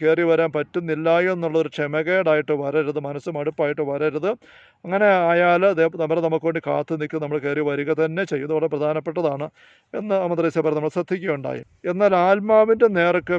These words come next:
പിശാചുക്കൾ നാനാ പ്രകാരണയും ഇവിടെ നടത്തുന്ന ആക്രമണങ്ങൾ സാക്ഷാൽ ഭയങ്കരവും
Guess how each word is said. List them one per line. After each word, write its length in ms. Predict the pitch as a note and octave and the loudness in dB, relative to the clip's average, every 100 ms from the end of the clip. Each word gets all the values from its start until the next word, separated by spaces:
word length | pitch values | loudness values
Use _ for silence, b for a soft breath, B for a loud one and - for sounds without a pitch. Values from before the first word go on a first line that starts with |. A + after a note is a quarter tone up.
| E3 | 0
പിശാചുക്കൾ 680 | D#3 - F3+ F3+ F#3 F3+ F#3 D#3+ | -2 0 0 0 -2 -4 -4 -2
നാനാ 400 | D3+ D#3+ F3+ G3+ A3 - | 0 0 2 2 2 0
പ്രകാരണയും 840 | D#3 C#3 D3+ D3+ D#3 C#3+ C#3+ F#3 G3 _ _ _ _ _ F#3 | -2 0 0 0 0 -2 -4 -6 -10 _ _ _ _ _ -8
ഇവിടെ 200 | F3 G3+ G#3 | -2 0 2
നടത്തുന്ന 340 | E3+ F3+ F3 D#3 D3+ | 0 -2 -2 0 0
ആക്രമണങ്ങൾ 600 | E3 - F#3+ F#3 F#3 F#3+ G#3 A#3+ | -4 -2 0 0 -2 -4 -6 -8
സാക്ഷാൽ 520 | E3 D3+ E3 - G#3+ A3+ F3+ | -4 -4 -4 -4 -4 -4 -4
ഭയങ്കരവും 640 | D3 D#3 E3 E3 F3 F#3 | -2 -2 -2 -2 -2 -2